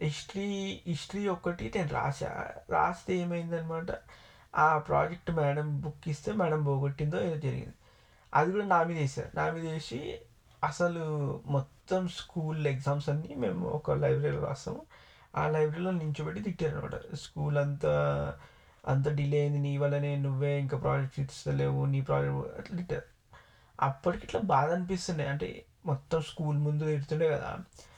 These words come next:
ఆ, ఇంకేం చేస్తాం, ఇంక తి-, పడుతుండే సరే తిట్ని అని.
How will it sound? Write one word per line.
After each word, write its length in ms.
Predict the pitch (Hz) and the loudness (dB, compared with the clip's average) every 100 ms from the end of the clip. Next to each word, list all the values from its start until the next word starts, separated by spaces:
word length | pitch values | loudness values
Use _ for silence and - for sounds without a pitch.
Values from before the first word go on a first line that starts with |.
| - - - - - | -20 -20 -20 -14 -4
ఆ, 220 | 202 - 226 | -2 0 -2
ఇంకేం 440 | 202 208 165 175 | -2 0 0 0
చేస్తాం, 360 | 190 - 196 190 | -2 -2 -2 -2
ఇంక 180 | 185 | -2
తి-, 260 | 165 - - - - _ _ _ _ _ - - - | -4 -8 -12 -20 -20 _ _ _ _ _ -20 -20 0
పడుతుండే 500 | 143 147 - 165 175 | 2 4 2 0 0
సరే 320 | 160 151 156 156 | 2 2 2 2
తిట్ని 460 | 165 151 156 151 | -2 -4 0 0
అని. 280 | 143 143 | 0 -2